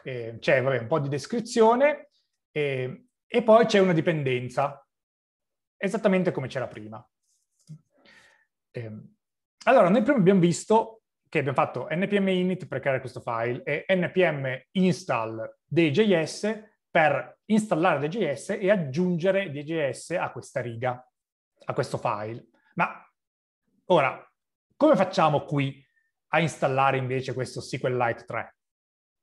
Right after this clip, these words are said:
Mm? Eh, è già, è già scritto in questo file, quindi N P M install S Q Lite tre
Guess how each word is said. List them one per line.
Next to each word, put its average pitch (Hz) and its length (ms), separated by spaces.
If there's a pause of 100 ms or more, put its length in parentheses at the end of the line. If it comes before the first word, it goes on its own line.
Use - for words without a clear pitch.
(280)
Mm? 131 60 (720)
Eh, - 340 (280)
è 165 120
già, - 440
è 175 120
già 180 100
scritto - 340
in 143 60
questo 127 220
file, 117 360
quindi 156 480
N 160 160
P 180 140
M 196 80
install 185 460
S - 160
Q - 100
Lite 170 300
tre 190 460